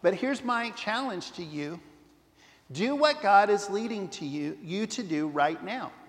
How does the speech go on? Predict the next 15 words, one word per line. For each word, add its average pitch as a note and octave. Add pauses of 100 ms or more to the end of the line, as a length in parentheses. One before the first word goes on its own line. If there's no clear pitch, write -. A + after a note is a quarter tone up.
(960)
Make A3
your B3+
decision G3+
public. - (1120)
Make G3
it A#3
memorable. G3+ (380)
Make A#3
it C4+
so C4+
it's -
really A#3
hard G#3+
to -
reverse. F3